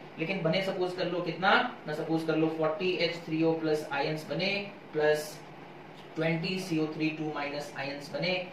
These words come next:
और बाकी के molecules वैसे ही रह गए, वो ionize नहीं हो पाए, यानी कि एटी एच टू सी ओ थ्री वैसे का वैसे ही रह गया, है ना। हंड्रेड हम लोग molecules लिए थे एच टू सी ओ थ्री के,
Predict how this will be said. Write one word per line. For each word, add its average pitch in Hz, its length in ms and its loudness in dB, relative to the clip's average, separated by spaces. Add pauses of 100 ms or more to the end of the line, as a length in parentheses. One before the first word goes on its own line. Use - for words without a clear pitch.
(220)
और - 140 2
बाकी 180 260 2
के 196 120 0
molecules 170 560 0 (160)
वैसे - 220 4
ही - 120 0
रह 147 100 2
गए, 165 160 0
वो 165 160 0
ionize 143 440 -2
नहीं 165 240 0
हो 151 100 2
पाए, 160 240 2 (380)
यानी 151 200 0
कि 170 100 -2 (140)
एटी 160 340 2 (1900)
एच 165 240 0
टू 185 100 2
सी 170 200 0
ओ 165 80 4
थ्री 170 200 -2
वैसे 156 300 2
का 160 140 2
वैसे 156 320 2
ही 180 140 0
रह 143 160 0
गया, 135 180 -4 (680)
है - 60 -4
ना। - 840 -10
हंड्रेड 165 300 0
हम 165 120 -2
लोग 165 120 0
molecules 156 480 -2
लिए 151 180 0
थे 147 60 4
एच 139 200 -2
टू 139 80 -8
सी 139 140 -8
ओ 139 60 -4
थ्री 135 180 -8
के, 127 120 -10